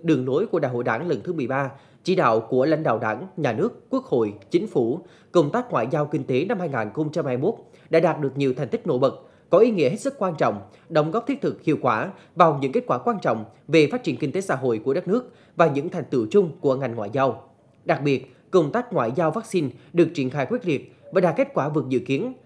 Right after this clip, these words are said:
là điểm nổi bật của công tác ngoại giao kinh tế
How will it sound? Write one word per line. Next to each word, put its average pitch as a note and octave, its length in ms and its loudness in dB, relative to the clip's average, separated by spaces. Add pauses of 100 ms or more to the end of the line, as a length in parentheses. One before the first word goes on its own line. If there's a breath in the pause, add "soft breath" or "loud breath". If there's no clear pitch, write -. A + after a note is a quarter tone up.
(140 soft breath)
là E3+ 200 4
điểm C#3+ 180 -2
nổi D3+ 120 2
bật D#3 220 -2
của C3+ 160 2
công C#3 220 -4
tác A3 200 -8
ngoại B2 220 -2
giao C#3+ 140 -2
kinh C3 180 -6
tế C#3 280 0